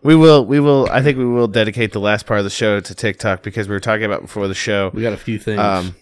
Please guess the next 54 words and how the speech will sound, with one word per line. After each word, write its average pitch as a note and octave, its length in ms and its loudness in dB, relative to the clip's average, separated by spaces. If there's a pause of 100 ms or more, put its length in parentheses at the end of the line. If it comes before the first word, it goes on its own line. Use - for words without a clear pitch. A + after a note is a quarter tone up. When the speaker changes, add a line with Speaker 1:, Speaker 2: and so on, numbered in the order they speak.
(260)
Speaker 1:
so B2+ 560 4 (280)
Speaker 2:
<laughs> - 260 -20
Speaker 1:
my C3 240 6
thing D#3 180 4
this C3+ 180 2
week B2 160 0
that A2+ 80 2
I A2+ 80 8
have A2+ 120 6
been G#2+ 100 0
following, A2 640 2 (100)
th-, - 220 -10
yeah, A2+ 160 -2
there A#2+ 200 4
is C3 120 0
two. A2+ 260 -2
Yeah, G#2+ 120 0
you G#2+ 260 0
have A2+ 200 0
that G#2 180 0
other G2+ 200 0
thing. E2+ 320 -8 (560)
Speaker 2:
I C3+ 80 -4
think A#3+ 320 0
hopefully F#3+ 420 0
we G#2+ 100 -2
all C3+ 140 2
have F#2 260 -6
it. F2 120 -16 (100)
Either C3+ 140 -4
Speaker 1:
Okay, G#2 180 0
Speaker 2:
that C3+ 140 2
or A#2 80 0
Speaker 1:
so B2+ 180 4
Speaker 2:
you A#2+ 60 6
and A#2 80 0
I A#2+ 120 0
are A2+ 80 2
on A2 120 0
the G2+ 80 -4 (220)
cutting A2+ 280 -4
edge. A2+ 360 -4
Speaker 1:
I C#3+ 180 4
have D#3+ 200 4
been C3 140 2
f-, - 180 -14
well, C3 240 6
we've C#3+ 160 4
been C#3 120 4
f-, - 160 -8
we've C#3 180 4
both F3 220 6
been B2+ 120 2
following A2 600 2